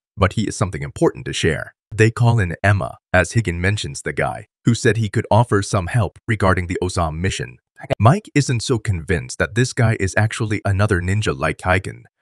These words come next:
but he did know information that was only passed down to the ninjas of the old organization, and nobody has spoken of it since they came to this country. Emma's research also shows that the guy knows what he's talking about when it comes to Oza's security system,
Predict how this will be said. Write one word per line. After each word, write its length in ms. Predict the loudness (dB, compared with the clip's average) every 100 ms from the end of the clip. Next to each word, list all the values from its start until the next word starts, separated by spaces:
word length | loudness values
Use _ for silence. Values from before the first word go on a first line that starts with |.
| _
but 160 | 2 4
he 60 | 6
did 220 | 4 4
know 200 | 2 2
information 720 | 0 -2 -2 -2 -2 -6 -6
that 120 | -4
was 140 | -4 0
only 200 | 0 2
passed 360 | 2 2 2 2
down 240 | 0 2
to 100 | -2
the 100 | -6
ninjas 520 | -4 -4 -4 -8 -10 -4 -2
of 100 | 2
the 120 | 2
old 220 | 2 0
organization, 840 | -4 -4 -6 -4 -2 -2 -4 -10 -16 _ _ -4
and 180 | 0 4
nobody 300 | 4 2 2
has 180 | 0
spoken 360 | 2 0 2 -2
of 140 | -2
it 180 | -6 -8
since 260 | -2 0 0
they 140 | -2
came 260 | 0 0 0
to 100 | -4
this 200 | -8 -4
country. 500 | -2 -2 -4 -10 _ _ _ _ _ _ _
Emma's 320 | 4 6 2
research 400 | -4 -2 -4 0
also 320 | -2 0 -2
shows 360 | -4 -4 -6 -4
that 140 | -4
the 80 | -2
guy 220 | 2 2
knows 340 | 2 2 0 0
what 140 | -2
he's 160 | -2 0
talking 380 | 2 2 0 -2
about 300 | 0 0 2
when 120 | -2
it 100 | 0
comes 260 | -2 0
to 160 | -2 0
Oza's 300 | 2 2 2
security 440 | 0 -4 0 0 -2
system, 460 | -6 -6 -8 -12